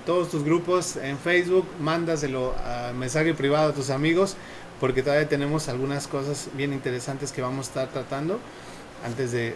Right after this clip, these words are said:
de nuestro corte, ¿no? Eh, si nos pueden decir un poquito acerca de los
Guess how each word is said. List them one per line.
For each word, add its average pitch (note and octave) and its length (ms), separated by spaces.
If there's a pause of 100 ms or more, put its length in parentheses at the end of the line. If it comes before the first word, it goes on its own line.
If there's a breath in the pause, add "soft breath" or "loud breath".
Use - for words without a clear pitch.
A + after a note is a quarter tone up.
de A2+ 80
nuestro A#2 380
corte, A#2 400
¿no? E3 200 (400 loud breath)
Eh, D#3 380 (300)
si - 160
nos E3 160
pueden A3+ 320
decir G3 340
un F3 140
poquito E3+ 340
acerca F3+ 460 (240)
de D#3 180
los D3 400